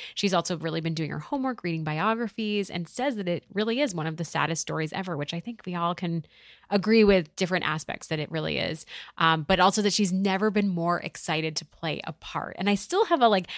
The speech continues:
I can't visualize her in the role yet, but I just, I'm really excited for it. Twenty twenty-one.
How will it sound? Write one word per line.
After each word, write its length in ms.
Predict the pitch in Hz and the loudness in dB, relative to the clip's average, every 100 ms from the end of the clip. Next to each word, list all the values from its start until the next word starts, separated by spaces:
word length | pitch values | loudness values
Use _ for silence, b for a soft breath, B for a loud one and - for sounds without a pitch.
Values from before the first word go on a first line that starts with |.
| B B | B B
I 60 | 208 | -6
can't 300 | - 277 214 | -2 -4 0
visualize 480 | 226 247 247 233 | 2 2 2 0
her 80 | 214 | 0
in 80 | 214 | 0
the 80 | 175 | 0
role 240 | 165 196 | 2 4
yet, 360 | 233 240 247 - B B - | 4 4 2 0 B B 2
but 220 | 208 - _ _ _ - | 2 2 _ _ _ -6
I 100 | 185 | -4
just, 300 | 180 196 - | 0 0 0
I'm 240 | 196 180 170 | 0 -2 0
really 300 | 185 175 170 | -2 -2 -4
excited 460 | - - - - | -6 -8 -8 -12
for 160 | 190 - | -12 -12
it. 120 | - | -10
Twenty 260 | - 269 285 | 0 2 4
twenty-one. 520 | 302 269 185 - 170 | 4 2 0 -2 -10